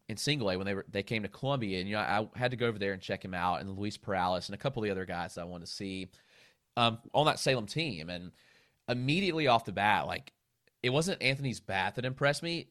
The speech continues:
It was his glove in center field. Like, he moves so well. He has incredible jumps. He has great, you know, path to the ball. Like, his reads are incredible. And all the reports said, like, he probably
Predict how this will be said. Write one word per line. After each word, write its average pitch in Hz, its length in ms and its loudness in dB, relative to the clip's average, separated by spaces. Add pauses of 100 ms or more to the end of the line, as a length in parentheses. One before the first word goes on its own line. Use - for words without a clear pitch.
It 143 80 2
was 151 160 4
his 143 140 2
glove 107 340 2
in 110 80 -4
center 92 240 -6
field. 50 440 -14
Like, 90 220 -2 (680)
he 185 580 -4 (220)
moves 131 760 -2
so 135 280 -2
well. 90 460 -2 (300)
He 113 240 -4
has 104 220 2
incredible 143 520 0
jumps. 87 640 -8 (300)
He 113 160 -2
has 107 180 2
great, 110 480 -2 (260)
you 113 80 -6
know, 98 160 -6
path 127 320 2
to 120 60 -10
the 117 60 -4
ball. 90 400 2
Like, 92 180 0 (160)
his 120 220 -4
reads 139 320 0
are 101 300 -4
incredible. 78 680 -6
And 98 220 -6 (520)
all 151 160 4
the 262 100 2
reports 160 440 2
said, 113 380 6
like, 98 320 -2 (380)
he 120 180 -8
probably 123 400 0